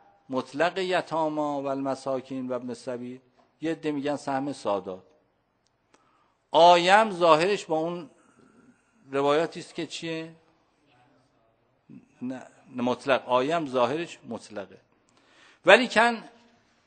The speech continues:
مشهور به اون روایات عمل نکردن، مشهور فقها، بلکه اجماع به تعبیر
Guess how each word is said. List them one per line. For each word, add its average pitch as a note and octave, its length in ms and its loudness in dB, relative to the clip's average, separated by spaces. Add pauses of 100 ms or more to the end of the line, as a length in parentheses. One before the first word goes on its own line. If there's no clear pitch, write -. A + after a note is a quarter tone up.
(140)
مشهور E3+ 920 0
به G3 100 -2
اون F3+ 220 -4
روایات D#3+ 480 0
عمل C3 320 0
نکردن، F#2+ 520 -14 (1160)
مشهور C#3 680 -2
فقها، G2+ 360 -8
بلکه C3+ 460 -4
اجماع A#2+ 300 -4
به A2+ 240 -6 (840)
تعبیر A2+ 520 -4